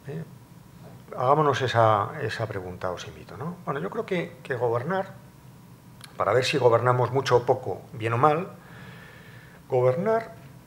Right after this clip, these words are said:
es, por decirlo con una expresión rápida, gobernar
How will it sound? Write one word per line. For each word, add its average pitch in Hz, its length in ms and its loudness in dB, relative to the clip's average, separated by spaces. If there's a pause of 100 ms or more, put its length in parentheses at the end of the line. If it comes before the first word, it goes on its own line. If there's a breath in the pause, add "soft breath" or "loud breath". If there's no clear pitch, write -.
es, 170 400 -6 (320)
por 127 120 -4
decirlo 147 460 0
con 120 160 -6
una 120 440 -2
expresión - 420 -6
rápida, 151 420 -2
gobernar 135 540 -2